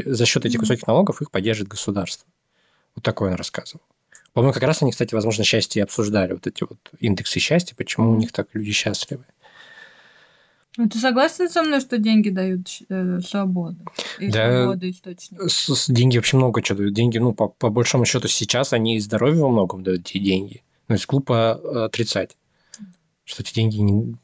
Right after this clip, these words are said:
Speaker 1: помимо свободы, здоровья, без-, деньги очень много чего дают, возможностей.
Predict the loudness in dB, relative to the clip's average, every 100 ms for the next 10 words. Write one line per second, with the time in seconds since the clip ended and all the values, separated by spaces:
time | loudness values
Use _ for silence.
0 | -8 -2 2 2 0 -2 0 0 0 -2
1 | 0 2 2 0 2 2 4 2 2 -4
2 | -6 -8 -6 -6 -6 -6 -4 0 2 2
3 | 2 -2 -6 -12